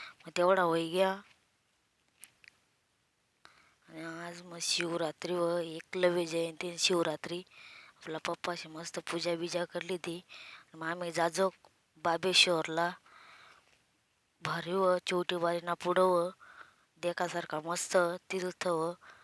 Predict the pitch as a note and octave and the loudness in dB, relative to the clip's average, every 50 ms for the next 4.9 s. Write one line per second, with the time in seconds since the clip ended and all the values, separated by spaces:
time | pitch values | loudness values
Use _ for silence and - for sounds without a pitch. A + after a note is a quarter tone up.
0 | - - - - _ - D#3+ D#3 D#3+ E3+ E3+ E3+ F3+ E3+ - - E3 - F3+ F3 | -20 -20 -20 -20 _ -16 -6 -2 0 0 2 2 2 2 0 -2 -4 -2 0 0
1 | E3+ E3 F#3 F3+ E3 D#3+ E3+ E3 D#3+ E3+ E3+ - - F3+ E3 D#3 D3+ D#3 E3 E3 | 0 0 -2 -2 0 0 0 0 0 0 0 0 2 2 0 -2 -2 -2 -2 -2
2 | F3 - - - _ _ _ _ - - - - - - _ _ _ _ - - | -4 -6 -12 -20 _ _ _ _ -20 -20 -20 -20 -20 -20 _ _ _ _ -20 -20
3 | - - - _ _ _ _ - - - - _ _ _ _ _ _ - D#3+ E3 | -20 -20 -20 _ _ _ _ -20 -20 -20 -20 _ _ _ _ _ _ -12 -10 -8
4 | - - F#3 F#3+ F#3 F#3 F#3 F#3+ F#3+ F3+ F#3+ F#3 F#3+ G3 G3+ F#3+ F#3 | -4 0 0 0 0 0 -2 -4 0 2 2 2 2 2 0 0 0